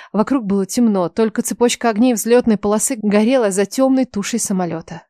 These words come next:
Мне было ужасно страшно. Страх сковал меня по рукам и ногам, но в голове вместе с бешеной пульсацией били слова Гранина:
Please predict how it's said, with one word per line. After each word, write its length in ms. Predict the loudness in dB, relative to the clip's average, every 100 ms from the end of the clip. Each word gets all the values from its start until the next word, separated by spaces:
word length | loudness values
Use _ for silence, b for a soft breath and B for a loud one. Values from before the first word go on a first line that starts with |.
| _ _ _ _
Мне 300 | 0 2 2
было 220 | 0 -4
ужасно 460 | -6 -4 -4 -4 -6
страшно. 520 | -12 -12 -12 -16 -20 _ B B B B
Страх 460 | -8 2 2 2 -2
сковал 460 | -2 2 4 4
меня 260 | 4 4 4
по 180 | 2 2
рукам 420 | 2 2 2 4
и 40 |
ногам, 400 | 2 2 2 2
но 80 | 0
в 80 | -2
голове 400 | 2 2 2 -2 B B B
вместе 500 | -2 4 4 4 0
с 80 | -4
бешеной 480 | 0 0 2 2 2
пульсацией 640 | 2 0 2 0 0 -4
били 220 | -2 -2
слова 380 | -2 0 0 -2
Гранина: 420 | -2 -2 -2 -6